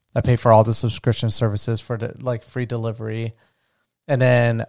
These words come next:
um, like, how do I keep myself entertained? Just really YouTube, some shows. Bar Rescue is something I've been watching a lot recently. I don't know why, but,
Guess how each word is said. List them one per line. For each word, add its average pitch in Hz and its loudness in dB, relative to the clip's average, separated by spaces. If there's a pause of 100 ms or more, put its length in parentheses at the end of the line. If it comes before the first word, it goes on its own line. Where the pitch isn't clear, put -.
um, 110 -2 (320)
like, 127 -4
how 120 0
do 120 6
I 117 6
keep 123 -4
myself 110 -2
entertained? 117 -4 (180)
Just 113 -4 (140)
really 117 2
YouTube, 117 2 (240)
some 110 -2
shows. 117 0 (800)
Bar 147 4
Rescue 117 4
is 101 0
something 107 -2
I've 104 -2
been 104 0
watching 104 -2
a 110 0
lot 107 0
recently. 117 -4
I - -6
don't 113 -4
know 110 -2
why, 110 -2
but, 120 0